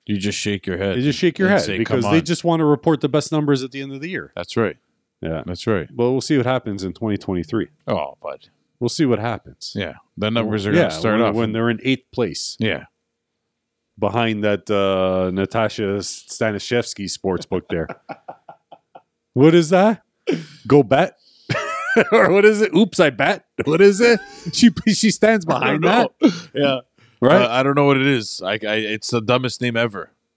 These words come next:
Speaker 2: I can't believe it. Honestly, guys, if you're on that sports book, just please,
Speaker 1: <laughs>
Speaker 2: just please have an intervention. Call a friend. <laughs>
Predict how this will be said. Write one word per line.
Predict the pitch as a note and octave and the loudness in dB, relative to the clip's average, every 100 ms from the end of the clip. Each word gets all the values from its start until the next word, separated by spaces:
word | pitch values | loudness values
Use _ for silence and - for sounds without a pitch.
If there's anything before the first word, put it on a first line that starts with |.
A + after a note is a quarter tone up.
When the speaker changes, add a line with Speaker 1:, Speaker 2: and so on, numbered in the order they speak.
| _ _ | _ _
Speaker 2:
I | - A#2+ | -6 -2
can't | D3 C3 | 0 0
believe | B2+ G#2+ A#2 F#2 | -2 -2 0 -2
it. | D#2 - - | -6 -10 -2
Honestly, | B2 C3 - F#2+ | -2 0 -4 0
guys, | A2+ F#2 | 0 0
if | E2 | -2
you're | G#2 | 2
on | A2 A#2 | 2 2
that | F#2 | -4
sports | - - G#2+ - | -2 2 2 0
book, | C#2 C#2 - _ _ _ _ _ _ | -12 -14 -18 _ _ _ _ _ _
just | F#2+ - | -10 -10
please, | - A2+ C2+ - - - | 0 0 0 -6 -12 -14
Speaker 1:
<laughs> | - - - - - B2 - - | -8 -6 -6 -8 -8 -8 -4 0
Speaker 2:
just | A2+ F3+ | 0 0
please | D3+ A#2+ D3+ C#3+ - - | 2 4 2 -2 -10 -2
have | A2+ | -2
an | A#2 | 0
intervention. | G#2 F2+ D2+ A2 B2 - A#2+ A#2+ A2+ - _ C4 - - - _ - _ _ _ | -2 -2 0 0 0 -2 -4 -4 -8 -18 _ -18 -14 -18 -18 _ -20 _ _ _
Call | - A2+ | 0 0
a | |
friend. | - A2 C3 B2 A2+ G#2+ - - - | 0 0 2 2 -2 -6 -8 -8 -2
<laughs> | - B3 | 4 4